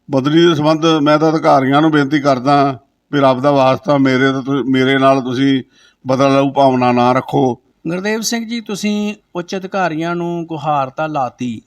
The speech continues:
Speaker 2: ਬਦਲੀ ਦੇ ਸੰਬੰਧ ਵਿੱਚ, ਤੇ ਕੋਈ ਡਾਕਟਰਾਂ ਨੇ ਕੋਈ ਪੁਸ਼ਟੀ ਕੀਤੀ ਵੀ ਤੁਸੀਂ ਬਿਮਾਰ ਹੋ, ਵਾਕਿਆ ਹੀ ਤੁਸੀਂ ਬਿਮਾਰ ਹੋ? ਕੋਈ ਰਿਪੋਰਟ ਹੈਗੀ ਤੁਹਾਡੇ ਕੋਲ, ਡਾਕਟਰੀ ਰਿਪੋਰਟ?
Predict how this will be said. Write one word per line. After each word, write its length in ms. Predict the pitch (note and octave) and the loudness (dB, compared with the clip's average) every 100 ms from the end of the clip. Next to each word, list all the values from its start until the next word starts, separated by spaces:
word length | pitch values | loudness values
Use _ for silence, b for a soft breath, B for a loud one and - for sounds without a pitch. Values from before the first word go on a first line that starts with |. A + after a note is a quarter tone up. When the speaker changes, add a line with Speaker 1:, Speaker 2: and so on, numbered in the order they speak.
| _ _ _ | _ _ _
Speaker 2:
ਬਦਲੀ 380 | C3 D3 C#3+ C#3+ | -10 -8 -6 -6
ਦੇ 120 | C#3+ | -6
ਸੰਬੰਧ 380 | C3+ B2 C3 C#3+ | -8 -10 -10 -10
ਵਿੱਚ, 300 | A#2 G#2 - G2+ _ _ _ _ _ _ _ _ _ _ | -12 -16 -18 -20 _ _ _ _ _ _ _ _ _ _
ਤੇ 320 | A3+ A#3+ B3 | -8 -6 -6
ਕੋਈ 380 | A#3+ B3+ B3 B3+ _ | -8 -8 -8 -10 _
ਡਾਕਟਰਾਂ 480 | E3 E3+ E3 G3+ G#3+ | -4 -4 -4 -6 -6
ਨੇ 100 | A3 | -6
ਕੋਈ 180 | A3 A#3 | -8 -10
ਪੁਸ਼ਟੀ 420 | G#3 F3+ - G#3 | -8 -10 -8 -10
ਕੀਤੀ 440 | G3 E3 D3+ G3+ A3 | -10 -14 -14 -12 -12
ਵੀ 100 | A3 | -12
ਤੁਸੀਂ 460 | G#3+ F#3 G3+ G3 | -16 -12 -8 -6
ਬਿਮਾਰ 540 | F3 D#3 D3 C#3+ D3+ D#3 | -6 -4 -2 0 -2 -2
ਹੋ, 240 | D#3+ D#3 | -4 -4
ਵਾਕਿਆ 380 | D3 C#3 - E3 | -6 -8 -8 -8
ਹੀ 180 | F3 F#3 | -6 -6
ਤੁਸੀਂ 260 | E3+ D3+ | -8 -12
ਬਿਮਾਰ 320 | D3 D3 C#3+ D3 | -10 -10 -8 -10
ਹੋ? 60 | |
ਕੋਈ 280 | D3+ F3 F3+ | -10 -8 -8
ਰਿਪੋਰਟ 380 | D3 C#3 C#3+ D3+ | -10 -10 -12 -12
ਹੈਗੀ 300 | C#3 C3 G#3+ | -14 -16 -18
ਤੁਹਾਡੇ 260 | A#3 F#3+ | -20 -20
ਕੋਲ, 160 | E3 E3 | -20 _
ਡਾਕਟਰੀ 320 | D3+ C#3 _ | -20 -20 _
ਰਿਪੋਰਟ? 380 | D3 _ _ _ | _ _ _ _